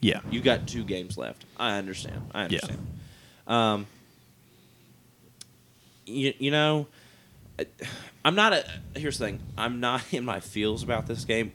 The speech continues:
Speaker 2: Like I said, I was unable to watch the game. So I think that's part of the reason why. I'm still upset that the, they lost. I'm very upset that they lost. Um, I don't like the fact that Neil Brown is now taking shots at the fans.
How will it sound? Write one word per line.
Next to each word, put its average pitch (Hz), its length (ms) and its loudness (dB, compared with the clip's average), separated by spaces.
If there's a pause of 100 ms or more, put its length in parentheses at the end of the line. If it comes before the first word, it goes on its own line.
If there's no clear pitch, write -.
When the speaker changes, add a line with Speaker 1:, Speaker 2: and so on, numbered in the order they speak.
Speaker 2:
Like 95 200 -4
I 95 40 -6
said, 90 180 -6
I 87 60 -4
was 90 100 -8
unable 95 360 -4
to 87 60 -4
watch 95 320 -6
the 90 60 -8
game. 87 320 -10 (140)
So 110 120 0
I 101 60 4
think 117 160 -4
that's 101 140 -6
part 101 200 -2
of 90 40 -8
the 85 60 -10
reason 95 300 -6
why. 92 280 -10 (300)
I'm 98 80 -6
still 120 240 -2
upset 110 240 -6
that 110 160 -12
the, 95 140 -4 (220)
they 92 180 -4
lost. - 360 -6
I'm 101 120 -4
very 107 320 4
upset 90 280 -4
that 85 120 -10
they 85 100 -8
lost. 85 440 -12 (640)
Um, 107 320 2
I 104 100 2
don't 117 280 -2
like - 180 -4
the 104 80 -10
fact 101 280 -2
that 90 180 -6
Neil 101 140 2
Brown 98 200 2
is 92 100 -4
now 95 100 -2
taking 95 360 -6
shots 98 440 0
at - 60 -14
the 90 60 -14
fans. 98 600 -4